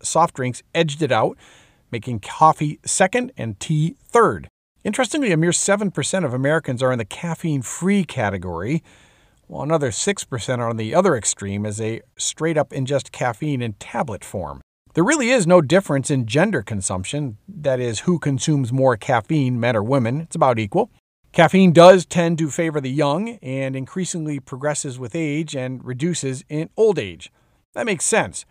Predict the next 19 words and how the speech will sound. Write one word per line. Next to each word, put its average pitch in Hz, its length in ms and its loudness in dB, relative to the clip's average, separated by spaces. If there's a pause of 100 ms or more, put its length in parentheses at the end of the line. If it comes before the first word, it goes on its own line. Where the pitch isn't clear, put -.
(540)
There's 180 180 0
an 208 100 0
abundance 214 480 -2
of 147 180 -4
data 165 380 0
and 147 160 -4
literature 160 420 -4
on 131 160 -6
caffeine 175 640 -4
usage, 139 680 -4
giving 208 240 2
it 196 100 2
the 196 60 4
moniker 175 420 2
of 143 100 0
the 151 80 2
most 190 400 4
underregulated, 135 840 2 (300)
most 190 420 4